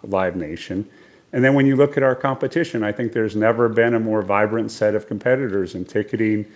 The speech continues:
You have SeatGeek that didn't exist a decade aga-, ago, Access, which is very active and competitive, Eventbrite, which I don't think existed a decade ago.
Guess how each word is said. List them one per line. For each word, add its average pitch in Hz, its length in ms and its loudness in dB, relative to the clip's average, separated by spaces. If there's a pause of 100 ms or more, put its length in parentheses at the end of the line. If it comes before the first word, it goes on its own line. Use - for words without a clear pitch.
(360)
You 113 100 2
have 107 80 2
SeatGeek 117 560 -2
that 101 120 0
didn't 107 280 0
exist 101 520 -2
a 113 80 0
decade 107 440 0
aga-, 107 500 -2 (120)
ago, 104 600 2
Access, 104 640 0
which 98 220 -8
is 95 140 -6
very 101 360 0
active 101 460 -2
and 101 140 -4
competitive, 101 760 -4
Eventbrite, 104 760 2
which 98 320 -6 (320)
I 110 80 2
don't 104 140 0
think 104 140 2
existed 98 640 0
a 98 80 2
decade 95 480 0
ago. 98 500 -2